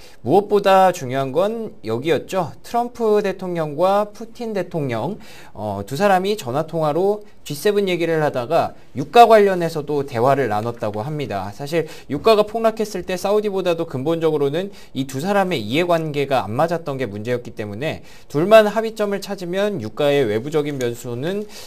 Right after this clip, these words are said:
좀 최소화되지 않을까, 그런 기대를 하게 되고요. 자, 이어서 환율 한번 보도록 하겠습니다. 달러 대비 원화 환율이 안정세를 보이고 있는데 최근에 이 달러 대비 원화 환율을 볼 때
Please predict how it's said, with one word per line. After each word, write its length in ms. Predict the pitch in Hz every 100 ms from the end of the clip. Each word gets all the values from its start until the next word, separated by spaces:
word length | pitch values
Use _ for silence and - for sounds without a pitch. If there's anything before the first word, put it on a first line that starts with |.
| -
좀 100 | 175
최소화되지 600 | - 240 254 220 190 180
않을까, 600 | 123 160 165 127 127 185
그런 180 | 147 139
기대를 380 | 131 135 147
하게 160 | 175 180
되고요. 420 | 135 110 156 170 - - - -
자, 160 | 180 165
이어서 580 | 180 208 220 180 147 -
환율 380 | - 247 277 254
한번 340 | 208 175 160
보도록 400 | 135 127 139 139
하겠습니다. 680 | 147 135 127 117 107 104 98
달러 240 | - 117 160
대비 180 | 165 156
원화 300 | 110 123 139
환율이 340 | 135 131 127
안정세를 840 | - 117 165 170 170 151 151 131 123
보이고 300 | 131 151 151
있는데 520 | 110 110 151 117 - - - -
최근에 600 | 220 208 214 208 202 139
이 80 | 131
달러 240 | 170 226
대비 160 | 226 208
원화 380 | 123 139 190 196
환율을 420 | 190 180 175 170
볼 180 | - 123
때 360 | 185 127 95